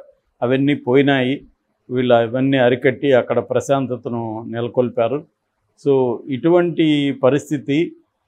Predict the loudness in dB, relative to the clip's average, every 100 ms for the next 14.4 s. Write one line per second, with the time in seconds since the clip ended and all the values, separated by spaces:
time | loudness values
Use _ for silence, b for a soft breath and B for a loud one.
0 | _ -16 -6 -2 -2 0 4 8 8 6
1 | 2 2 -4 -6 -10 -12 _ -16 -6 -4
2 | 2 4 4 4 4 2 4 0 0 0
3 | -2 -2 -4 -2 -2 -4 -6 -10 -12 _
4 | _ _ -6 -2 2 4 4 2 0 -2
5 | 0 4 6 4 0 -6 -4 0 2 2
6 | 0 -4 -6 -2 0 -2 -6 -10 -10 -8
7 | -6 -4 -4 -4 -2 -2 -2 -2 -2 -2
8 | -4 -2 -2 -4 -8 -12 -12 -8 -8 -8
9 | -12 -12 -14 -14 -12 -12 -10 -10 -10 -6
10 | -4 0 2 4 4 0 -4 -8 _ _
11 | _ _ -6 -2 -2 0 0 0 0 -2
12 | -4 -4 -2 -2 -2 -2 -2 0 0 0
13 | -4 -4 -6 -10 _ _ _ _ _ -4
14 | -2 0 -2